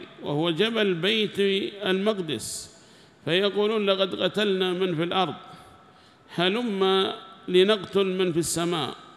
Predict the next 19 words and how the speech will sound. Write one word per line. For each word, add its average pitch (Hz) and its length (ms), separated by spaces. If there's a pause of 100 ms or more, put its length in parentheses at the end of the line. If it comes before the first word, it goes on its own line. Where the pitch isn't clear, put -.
(100)
الغرور 139 600
مهلكة، 123 640 (760)
العجب 143 600
مهلكة، 127 540
هلكت 131 640
بعض 139 240
الأمم 143 440
بالعجب، 107 380 (280)
خرجت 147 480
قريش 143 420 (140)
بطرا 156 420
ورئاء 139 360
الناس، 120 560 (400)
فدمرهم 143 640
الله 131 220
وأهانهم 107 540
الله 67 200 (600)
في 123 100
بدر. 98 280